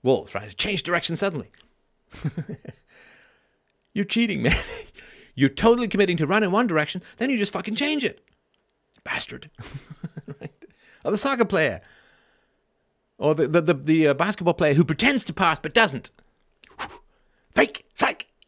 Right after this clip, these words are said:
right? I'm gonna go one direction, faking it, going another. Deception,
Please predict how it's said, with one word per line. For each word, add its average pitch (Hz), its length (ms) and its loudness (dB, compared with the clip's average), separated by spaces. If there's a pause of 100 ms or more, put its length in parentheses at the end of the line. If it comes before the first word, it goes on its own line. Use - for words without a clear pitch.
(100)
right? 139 180 0 (220)
I'm 139 80 -4
gonna 208 140 4
go 220 100 6
one 220 120 2
direction, 170 360 -2
faking 156 300 0
it, 101 60 -10
going 123 200 4
another. 117 320 -4 (840)
Deception, 180 560 -2